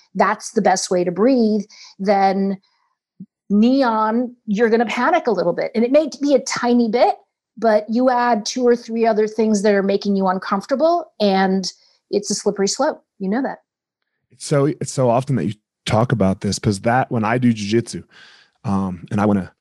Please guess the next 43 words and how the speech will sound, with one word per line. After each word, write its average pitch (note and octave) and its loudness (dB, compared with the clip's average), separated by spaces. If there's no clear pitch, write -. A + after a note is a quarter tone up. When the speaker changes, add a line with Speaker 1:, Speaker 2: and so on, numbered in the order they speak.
Speaker 2:
quote - 0
unquote G#2+ -2
beat G#2+ -2
somebody, F2+ -4
uh, G#2+ 0
my A2 2
goal A2+ 0
is B2 -2
to - -4
make G2+ 2
them G2 0
take G2+ -2
an G2+ 2
unskillful G2+ -2
breath. E2 -10
Speaker 1:
Ooh, B3+ 0
Speaker 2:
And - -6
Speaker 1:
tell G#3 0
Speaker 2:
then B3+ 2
make D3 -6
'em G2+ -2
Speaker 1:
us. - -8
Speaker 2:
take F#2 -6
one G#2 -2
more. F2+ -6
Speaker 1:
Oh, - 0
oh. C#4+ 2
Speaker 2:
Yeah, B2+ 2
'cause - -6
if A2+ -8
I B2+ 0
Speaker 1:
Yeah, D#3 4
Speaker 2:
hear F#3+ 2
you G3+ 0
go, D#3 0
Speaker 1:
describe A3 0
that. C#4 0
Speaker 2:
<laughs> - -4
if D3+ -8
I E3+ 2
hear F3+ 2
that, G2+ -4
Speaker 1:
Yeah. E3 -14